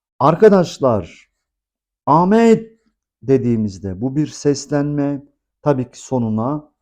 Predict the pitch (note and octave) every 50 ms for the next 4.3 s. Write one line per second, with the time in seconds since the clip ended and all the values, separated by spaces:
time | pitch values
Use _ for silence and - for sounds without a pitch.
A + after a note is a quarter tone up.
0 | _ _ _ _ B2+ B2+ B2+ B2+ C3 C#3 C3+ B2 A2+ A2+ - - - G#2 G2 F#2+
1 | F#2 - _ _ _ _ - G#2+ A2 C3 C#3 C#3+ C#3+ D3 D3 C#3+ - - - _
2 | _ _ _ _ _ _ _ _ _ - D#3+ F3+ F3+ F3+ - - - E3 D#3+ C3+
3 | C#3+ F3+ F3 F3 E3+ D#3 D#3 D#3+ C3 C#3 C#3+ C#3+ E3 E3 D#3+ C#3+ A#2 G#2 G#2+ B2
4 | C3+ - - - _